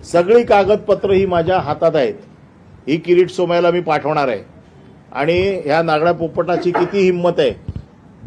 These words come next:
ती मला बघायची आहे का, फक्त कुत्र्यासारखं विरोधी पक्षाच्या अंगावरती भुंकायचं,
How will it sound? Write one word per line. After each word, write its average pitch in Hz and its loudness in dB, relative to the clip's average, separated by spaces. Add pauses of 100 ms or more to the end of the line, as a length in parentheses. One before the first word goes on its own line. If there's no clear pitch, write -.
ती 165 0
मला 170 2
बघायची 170 4
आहे 131 2 (460)
का, 156 0 (120)
फक्त 147 -2 (540)
कुत्र्यासारखं 180 0
विरोधी 170 0
पक्षाच्या 170 -2
अंगावरती 165 0
भुंकायचं, 147 -2